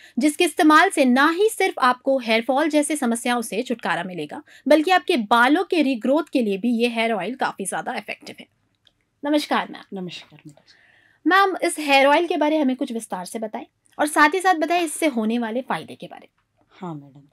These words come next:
Speaker 2: ये तेल जो होता है मैडम, ये
Speaker 1: जी।
Speaker 2: मैसूर, कर्नाटक, फर्स्ट पक्षीराजपुरा में ये तेल मिलता है। ये तेल होता है पारंपरिक का, जो हमारा बुजुर्ग बनाते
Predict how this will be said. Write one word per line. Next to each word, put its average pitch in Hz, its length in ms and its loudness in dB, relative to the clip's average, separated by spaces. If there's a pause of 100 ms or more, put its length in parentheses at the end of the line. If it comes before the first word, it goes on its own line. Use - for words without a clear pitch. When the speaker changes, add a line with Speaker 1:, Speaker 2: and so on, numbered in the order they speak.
(500)
Speaker 2:
ये 233 80 -4
तेल 214 340 -6
जो 202 160 -12
होता 175 260 -12
है 160 100 -12
मैडम, 156 280 -12
ये 277 60 -14 (100)
Speaker 1:
जी। 208 140 -8
Speaker 2:
मैसूर, 185 600 -10
कर्नाटक, 165 600 -14
फर्स्ट - 320 -18
पक्षीराजपुरा 170 800 -16
में 254 140 -14 (360)
ये 202 80 -8
तेल 185 260 -8
मिलता 143 320 -16
है। 117 140 -20 (500)
ये 233 80 -2
तेल 233 360 -6
होता 196 280 -8
है 214 240 -8
पारंपरिक 175 600 -12
का, 143 200 -20 (380)
जो 185 140 -6
हमारा 180 280 -8
बुजुर्ग 185 400 -8
बनाते 151 480 -14